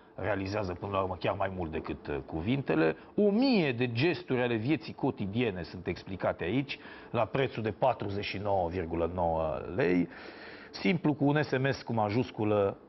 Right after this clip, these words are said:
uh, litera trebuie scris în S M S la unu opt zero zero. Tarif normal, veți intra în posesia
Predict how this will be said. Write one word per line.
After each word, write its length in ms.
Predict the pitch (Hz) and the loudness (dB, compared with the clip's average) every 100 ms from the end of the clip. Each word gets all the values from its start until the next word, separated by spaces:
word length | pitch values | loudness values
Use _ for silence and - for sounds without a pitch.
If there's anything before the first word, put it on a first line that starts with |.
| - | -2
uh, 80 | 90 90 87 | 0 2 0
litera 480 | 87 127 - 85 80 | 2 0 0 0 0
trebuie 300 | 80 78 80 | 0 -4 -6
scris 320 | 80 76 76 | -6 -8 -10
în 180 | - 80 | -10 -10
S 140 | 80 82 | -10 -6
M 120 | 104 127 | -4 -4
S 120 | - | -2
la 80 | 98 | 0
unu 300 | 104 95 92 | 0 0 -2
opt 120 | 85 | 0
zero 280 | 82 80 82 | 0 0 0
zero. 440 | 95 139 139 147 - - - - - - | 2 2 4 0 -4 -18 -18 -18 -12 -2
Tarif 300 | 107 104 95 | 0 0 0
normal, 420 | 95 98 113 98 | -2 2 4 2
veți 240 | 98 92 | -2 -4
intra 200 | 92 104 | -2 0
în 100 | 95 | 0
posesia 680 | 90 85 - 87 82 80 80 | -2 -4 -4 -6 0 2 2